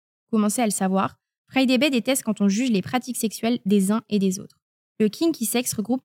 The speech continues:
de nombreuses pratiques. Le B D S M, dont le shibari ou le bandage, les jeux de domination et soumission ou encore les fétichismes. On considère parfois le kinky sex comme hors norme alors qu'un bon nombre de ces pratiques font partie de la sexualité d'énormément de gens, sans même qu'ils s'en rendent compte.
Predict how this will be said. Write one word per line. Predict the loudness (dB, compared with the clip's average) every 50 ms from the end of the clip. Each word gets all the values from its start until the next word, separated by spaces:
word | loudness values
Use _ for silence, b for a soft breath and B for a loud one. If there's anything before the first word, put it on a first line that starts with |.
| _ -2
de | 2 2
nombreuses | 4 4 4 2 2 -2 -4
pratiques. | -4 -6 -8 -8 -8 -8 -12 -12 _ _ _ _ _ _ _ _ _ _ 0
Le | 2
B | 2 2 2
D | 2 4
S | 2 2 2 0
M, | 0 0
dont | 2 2
le | 2 2
shibari | 2 0 0 0 2 2 2 2 2
ou | 2
le | 2 2
bandage, | 2 2 2 2 2 0 -2 -4 -6 -14 _ _ _ 0
les | 2 2
jeux | 2 2 0
de | 0
domination | 2 2 4 4 4 4 4 2 0 0
et | 0 0
soumission | 0 0 2 2 2 2 2 0 -2 0
ou | 2
encore | 2 2 2 2 0 0 -2 -4 _ -4
les | -4
fétichismes. | -2 -2 -4 -8 -6 -4 -6 -6 -6 -8 -18 -20 _ _ _ _ _ _ _ _ _ _ _ -6
On | -2
considère | 0 0 0 2 2 2 2 2
parfois | 2 0 0 0 0 2
le | 2 2
kinky | 0 0 0 0 0 0 -2
sex | -4 -4 -4 -4 -4 -4
comme | 0 0 0 0 2 0
hors | 2 4 4
norme | 4 4 4 2 0 0 0
alors | 0 2 2 2 0
qu'un | -4 -4 0 2 4
bon | 4 4 4 4
nombre | 4 4 2 2 0 0
de | 0 0
ces | 0 -2 -4
pratiques | -6 -4 -6 -6 -6 -6 -10 -6
font | -4 -2 -2
partie | -2 -4 -6 -4 -2
de | 0
la | 0 0 -2
sexualité | -2 -4 -6 -6 -4 -2 -2 -2 -2 -2 -4 -2
d'énormément | 0 4 4 6 6 4 4 2 2 2 2 2 2
de | 0
gens, | -2 -4 -10 -14 _ _ _ _ _ _ _
sans | _ -2 2 4
même | 4 4 4 2
qu'ils | 2 0 -2
s'en | -2 -2 0
rendent | 2 2 0 0
compte. | -2 -6 -14 -14 _ _